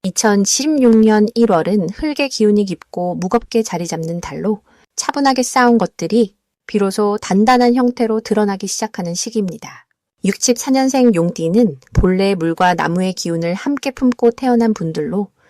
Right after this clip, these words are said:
유연하면서도 성장하려는 힘이 강한 기질을 타고났습니다. 이번 달은 그 성장의 에너지가 흙의 안정된 토대 위에서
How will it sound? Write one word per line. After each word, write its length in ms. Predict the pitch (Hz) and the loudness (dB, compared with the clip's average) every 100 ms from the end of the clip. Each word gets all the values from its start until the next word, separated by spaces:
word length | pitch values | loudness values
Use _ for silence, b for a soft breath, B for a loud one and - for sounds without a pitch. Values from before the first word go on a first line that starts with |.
| _ - | _ -6
유연하면서도 880 | 202 233 254 247 226 226 202 190 190 | 2 6 6 6 4 2 0 -2 -4
성장하려는 760 | 240 262 262 247 220 202 190 | 2 2 4 0 0 0 -2
힘이 380 | 196 196 180 180 175 | -2 -4 -4 -6 -8
강한 340 | - 170 180 | -6 -2 -2
기질을 380 | 180 170 - 165 | -4 -8 -10 -8
타고났습니다. 960 | - 240 220 226 233 143 - 127 - _ _ _ - | -6 -2 0 -2 -8 -12 -12 -16 -18 _ _ _ -12
이번 300 | 185 202 208 | -2 2 2
달은 400 | 208 196 196 196 | 0 -2 -2 -4
그 160 | - 170 | -6 -8
성장의 520 | - 269 262 254 240 | -2 -2 2 2 2
에너지가 600 | 165 160 156 - 185 175 _ _ _ _ - | 0 -2 -4 -6 -8 -8 _ _ _ _ -4
흙의 400 | 277 262 269 262 - | -2 2 2 2 2
안정된 640 | 170 190 196 196 196 202 | 0 0 0 0 -2 -2
토대 340 | - 277 269 | -4 0 0
위에서 480 | 190 151 - 214 180 | 2 -2 -2 -4 -6